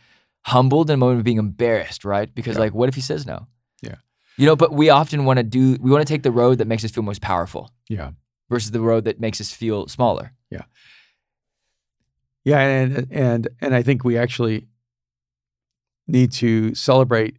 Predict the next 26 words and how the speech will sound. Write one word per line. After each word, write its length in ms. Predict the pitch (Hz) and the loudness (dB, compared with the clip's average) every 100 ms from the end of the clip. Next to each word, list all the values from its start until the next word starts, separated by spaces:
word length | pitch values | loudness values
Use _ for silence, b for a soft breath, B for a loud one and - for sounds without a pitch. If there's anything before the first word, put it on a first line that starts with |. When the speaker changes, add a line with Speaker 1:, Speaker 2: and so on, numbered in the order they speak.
| - | -12
Speaker 2:
especially 480 | 110 - 127 123 107 | -4 0 0 0 -4
those 220 | 113 104 | -4 -4
small 340 | - - 110 | -6 -2 -2
business 380 | 113 117 104 104 | -2 -4 -4 -4
owners 400 | 107 104 101 - | -4 -6 -8 -8
and 100 | 101 | -8
those 260 | 104 101 - _ _ - | -8 -8 -14 _ _ -8
young 280 | 117 110 113 | 0 0 0
entrepreneurs 600 | 107 104 107 113 107 110 | -4 -6 -6 -4 -4 -4
and 80 | 107 | -4
those 100 | 104 | -6
people 240 | - 113 | -2 0
Speaker 1:
Right. 120 | 110 | 2
Speaker 2:
who 120 | 107 113 | 2 -2
work 280 | 101 113 - | 0 -2 0
hard 300 | 120 117 110 | 2 2 -2
to 80 | |
do 140 | 110 120 | -2 -2
the 80 | 107 | 0
mom 240 | 110 110 | 0 0
and 120 | 113 | -2
pop 300 | - 107 104 | 0 0 0
sto-, 260 | - - - | -4 -6 -4
shops. 460 | - 113 101 - - | -2 0 0 -4 -8
And, 200 | 107 101 | -6 2
Speaker 1:
Yeah. 300 | 127 135 127 | 6 6 4